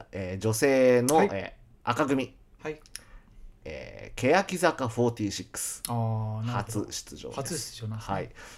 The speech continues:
Speaker 1: 続きまして、ジュジュさん。ジュジュ。
Speaker 2: え、ジュジュさん初なんですか？
Speaker 1: は、意外でしたね。なんか
Speaker 2: 意外ですね。
Speaker 1: 出てるイメージありましたけど、
Speaker 2: うん。
Speaker 1: はい、初です。
Speaker 2: なるほど。
Speaker 1: 続きまして、東京事変。
Speaker 2: あー、もう初ですか？
Speaker 1: 初。
Speaker 2: え、そうなんですね。
Speaker 1: はい。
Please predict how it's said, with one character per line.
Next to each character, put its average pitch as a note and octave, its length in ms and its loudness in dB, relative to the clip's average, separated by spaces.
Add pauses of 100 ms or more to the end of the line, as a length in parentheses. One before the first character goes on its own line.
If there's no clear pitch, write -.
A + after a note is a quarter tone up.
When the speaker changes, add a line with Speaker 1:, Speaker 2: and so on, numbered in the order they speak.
Speaker 1:
続 D#3+ 260 -2
き E3+ 120 0
ま E3 140 2
し - 80 -6
て、 G2 180 0
ジ F#2+ 160 2
ュ F3+ 60 8
ジ F3 80 6
ュ B2+ 40 8
さ F#2+ 120 -2
ん。 E2 120 -12 (140)
ジ G#2 140 4
ュ - 20 6
ジ A#3 80 4
ュ。 - 80 0 (140)
Speaker 2:
え、 G#3+ 240 6 (260)
ジ D3+ 120 -6
ュ - 20 0
ジ - 60 0
ュ F#3 40 0
さ B2 160 -4
ん A2+ 80 0
初 A#2+ 260 -8
な D3+ 60 -4
ん A#2 60 0
で - 60 -6
す - 20 -4
か？ D3+ 180 4
Speaker 1:
は、 G#3+ 60 8
意 - 0 -
外 G#3 60 8
で A3 80 8
し - 60 -4
た G#2+ 120 2
ね。 G#2 100 2
な C#3+ 120 6
ん - 20 2
か D#3 80 8
Speaker 2:
意 - 20 8
外 D3+ 120 4
で D3+ 60 2
す C#3 60 4
ね。 G#3+ 60 12
Speaker 1:
出 B3 40 12
て D#3+ 120 6
る B2 40 8
イ A#2+ 60 8
メ A#2+ 140 8
ー - 20 8
ジ G#2+ 100 4
あ G2+ 60 -2
り G2 80 12
ま G#2 100 10
し G#2+ 60 -2
た E2+ 100 -4
け E2+ 120 -6
ど、 D2 80 -8
Speaker 2:
う - 40 -8
ん。 - 60 0
Speaker 1:
は G#2+ 140 4
い、 - 80 0
初 A2+ 480 2
で F2+ 140 -4
す。 - 200 -6 (140)
Speaker 2:
な A#2 100 2
る B2+ 80 -4
ほ C3+ 80 -6
ど。 A#2+ 300 -8
Speaker 1:
続 D#3 220 0
き D#3+ 100 0
ま C3+ 120 2
し A#2+ 100 -6
て、 D#2 120 -2
東 E3+ 240 6
京 E3+ 160 10
事 C3+ 140 6
変。 G2+ 160 2 (560)
Speaker 2:
あ - 20 -2
ー、 - 20 -2 (600)
も G#3 240 2
う - 40 -10
初 B2+ 220 -8
で A2 60 0
す - 80 -8
か？ - 100 -14 (120)
Speaker 1:
初。 - 360 0 (160)
Speaker 2:
え、 A2+ 200 0 (180)
そ - 180 -8
う - 20 -4
な B2+ 80 -2
ん A2 40 -2
で A2+ 80 -6
す - 100 -16
ね。 F3 100 -10
Speaker 1:
は G#2+ 140 4
い。 E2+ 100 -6